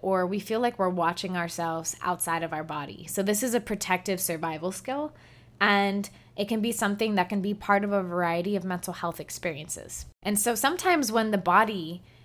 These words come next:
you know, something occurs to us that triggers us, sometimes when that, when the body moves into a hyperarousal state,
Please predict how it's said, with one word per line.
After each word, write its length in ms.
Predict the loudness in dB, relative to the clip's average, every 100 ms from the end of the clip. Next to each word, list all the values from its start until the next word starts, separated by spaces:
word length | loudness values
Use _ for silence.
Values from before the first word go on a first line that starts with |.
| -8
you 100 | -2
know, 80 | 0
something 420 | 2 0 0 0
occurs 540 | -2 0 4 4 4 2
to 160 | 4
us 180 | 4 4
that 180 | 0 -2
triggers 460 | 0 2 4 2
us, 460 | 2 -2 -2 -4 -6 -12 -20 -20 -20 -20 -20 -12
sometimes 560 | 2 4 4 4 2 4
when 120 | 4
that, 360 | 4 4 -2 2
when 180 | 4
the 60 | 4
body 320 | 8 8 6
moves 320 | 4 2 2
into 260 | 0 0 0
a 60 | 0
hyperarousal 1000 | 2 2 4 4 4 4 4 2 -2
state, 760 | -4 -2 2 2 2 -4 -8